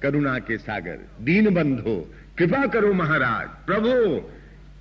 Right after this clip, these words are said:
क्या हम कितनी बातें करते, कितने नामों से पुकारते हैं, तो हृदय से ये नाम उठते हैं, कोई रटे रुटाए नाम नहीं है।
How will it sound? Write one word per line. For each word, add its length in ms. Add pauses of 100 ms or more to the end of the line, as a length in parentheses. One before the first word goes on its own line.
(100)
क्या 120
हम 200
कितनी 380
बातें 340
करते, 300
कितने 320
नामों 320
से 140
पुकारते 480
हैं, 140 (320)
तो 80
हृदय 420
से 180
ये 100
नाम 240
उठते 260
हैं, 260 (220)
कोई 160
रटे 360
रुटाए 340
नाम 220
नहीं 360
है। 160